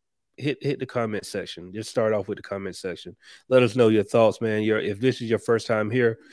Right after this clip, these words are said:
welcome to Black Man Think. So, um, prior to starting tonight, Mo and I, you know, in pre-production, we were talking about, man, like, what's going on, right? Like, what, what, what are, what,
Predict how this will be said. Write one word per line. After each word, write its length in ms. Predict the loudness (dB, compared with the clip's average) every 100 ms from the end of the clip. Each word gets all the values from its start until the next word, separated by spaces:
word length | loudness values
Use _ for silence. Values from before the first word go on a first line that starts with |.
| -20 _
welcome 280 | 4 6 2
to 60 |
Black 280 | 2 2 2
Man 220 | 0 -4
Think. 320 | -2 -2 -2 -6 _ _ -12
So, 380 | -2 2 4
um, 560 | 2 0 -2 -4 -8 -12 _ _ _ _ _ -20 _ _ _ _ _ _ _
prior 460 | 4 6 8 6 2
to 440 | 2 2 2 0
starting 540 | -6 2 6 6 4 0
tonight, 520 | -4 -2 -2 -2 -4
Mo 260 | 2 4 4
and 140 | 2
I, 180 | 0 -2
you 140 | -4
know, 120 | -4
in 100 | -6
pre-production, 560 | -6 -8 -6 -6 -6 -8
we 60 | -8
were 40 |
talking 280 | -8 -8 -8
about, 100 | -10
man, 180 | -10 -12
like, 140 | -10
what's 220 | -6 -6
going 280 | -4 -4 -4
on, 240 | -8 -10
right? 240 | -10 -8 -8
Like, 180 | -8 -6
what, 280 | -6 -6
what, 220 | -6 -6 -6
what 160 | -6 -6
are, 80 |
what, 200 | -6 -8